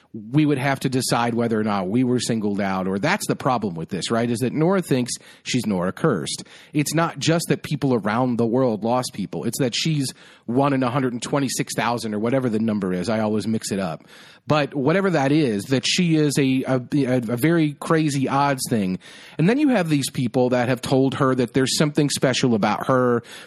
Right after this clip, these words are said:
physiologically, that maybe she's a lens, that she produces these things, or that she is in some way related to this. And we saw how much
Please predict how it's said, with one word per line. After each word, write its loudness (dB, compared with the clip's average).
physiologically, 2
that 0
maybe 2
she's 0
a 4
lens, 2
that 2
she 2
produces 2
these 2
things, 0
or 4
that 0
she 2
is 0
in 2
some 2
way 4
related 2
to 0
this. 0
And 2
we 4
saw 2
how 2
much 0